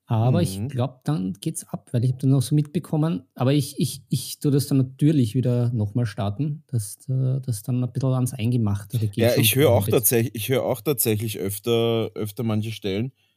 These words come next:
Speaker 2: weil ich hör das ja doch relativ viel beim Autofahren, bin ja momentan Pendler und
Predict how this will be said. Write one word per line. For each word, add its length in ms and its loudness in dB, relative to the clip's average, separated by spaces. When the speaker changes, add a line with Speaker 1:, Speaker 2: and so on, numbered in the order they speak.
Speaker 2:
weil 560 2
ich 160 -2
hör 60 2
das 120 2
ja 80 -2
doch 160 0
relativ 300 2
viel 80 -4
beim 120 -2
Autofahren, 580 -6
bin 140 -2
ja 80 0
momentan 440 0
Pendler 500 -6
und 840 -2